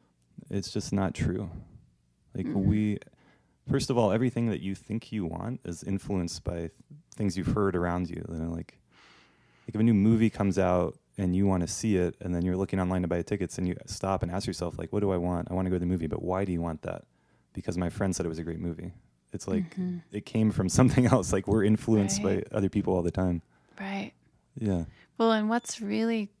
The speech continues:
Speaker 2: really beautiful is to watch clients make
Speaker 1: <clears throat>
Speaker 2: decisions from their bodies.
Speaker 1: Hmm.
Speaker 2: So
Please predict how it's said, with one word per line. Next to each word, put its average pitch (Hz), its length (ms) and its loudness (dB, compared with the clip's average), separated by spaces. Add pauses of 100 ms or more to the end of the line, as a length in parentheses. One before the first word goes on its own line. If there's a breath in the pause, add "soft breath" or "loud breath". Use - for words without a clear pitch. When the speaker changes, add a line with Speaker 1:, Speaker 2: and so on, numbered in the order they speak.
(160)
Speaker 2:
really 202 460 0
beautiful 185 800 -2
is 196 260 -6
to - 160 -4
watch 180 880 -2 (1500)
clients 196 1120 -2 (1300 loud breath)
make 196 300 2
Speaker 1:
<clears throat> 185 100 -4
Speaker 2:
decisions 214 1000 -4 (1300)
from 190 600 -4
their 180 160 -6
bodies. 180 840 -12 (600)
Speaker 1:
Hmm. 110 240 -6 (1300 loud breath)
Speaker 2:
So 190 760 2